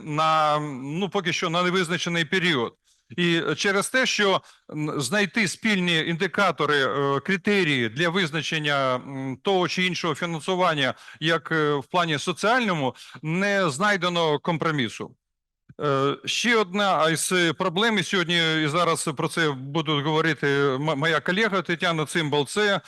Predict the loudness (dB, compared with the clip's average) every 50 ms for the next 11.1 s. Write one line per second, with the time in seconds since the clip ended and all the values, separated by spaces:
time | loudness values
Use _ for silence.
0 | -14 -20 -20 _ -6 -4 -2 -2 0 -2 -2 0 0 0 0 0 0 0 0 0
1 | 0 0 0 0 0 -2 -2 0 0 0 0 0 -2 -2 -2 0 0 0 0 0
2 | -2 -8 -12 -12 -16 _ -20 _ _ _ _ _ _ _ _ _ _ _ _ _
3 | -2 0 2 2 2 2 2 2 2 0 0 0 0 0 2 2 2 2 0 0
4 | 0 0 0 0 0 0 0 0 0 0 0 0 0 0 0 0 0 -2 0 0
5 | 0 0 0 -2 -2 0 0 0 0 0 0 2 2 0 0 -2 -2 -2 -4 -2
6 | 0 0 0 0 0 0 0 0 0 -2 -4 -4 -2 0 0 0 0 -2 -2 0
7 | 0 0 0 0 -2 -4 -4 -2 -2 -2 0 0 0 0 0 0 -2 0 0 0
8 | 0 0 0 0 0 0 0 0 0 0 -2 -2 -4 -4 -6 -6 -4 -6 -2 -2
9 | 0 0 0 0 -2 -2 -2 -2 -2 -2 -2 -2 -2 -2 -2 -2 -2 -2 -2 -4
10 | -2 -2 0 0 0 -2 -4 -6 -8 -6 -6 -4 -4 -4 -2 -2 -2 -2 -4 -8
11 | -10